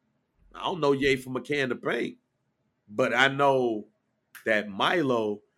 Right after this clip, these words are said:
you pull up whoever it is, and Nick Fuentes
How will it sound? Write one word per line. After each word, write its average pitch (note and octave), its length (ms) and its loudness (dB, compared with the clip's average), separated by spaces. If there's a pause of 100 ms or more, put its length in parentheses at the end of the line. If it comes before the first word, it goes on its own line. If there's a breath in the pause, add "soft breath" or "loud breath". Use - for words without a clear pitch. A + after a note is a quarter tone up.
(200)
you D#3+ 160 -8
pull C3+ 220 0
up B2 100 2
whoever B2+ 560 0
it A#2+ 60 2
is, G#2+ 320 -4 (460)
and A2+ 100 -6
Nick C#3+ 220 -4
Fuentes A2+ 760 -2